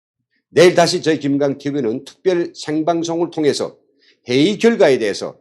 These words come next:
자세한 이야기를 해드리겠습니다. 실시간 방송에서 우리 시청자님들과 함께 토의하고 함께 분석하고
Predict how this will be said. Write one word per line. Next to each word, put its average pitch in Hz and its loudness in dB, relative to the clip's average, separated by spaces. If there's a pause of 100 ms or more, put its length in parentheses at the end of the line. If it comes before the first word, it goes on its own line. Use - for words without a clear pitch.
자세한 147 -6
이야기를 123 -4 (540)
해드리겠습니다. 104 -6 (540)
실시간 143 -2
방송에서 131 0 (280)
우리 135 -2
시청자님들과 147 -2
함께 196 0
토의하고 - 2 (300)
함께 226 0
분석하고 139 -2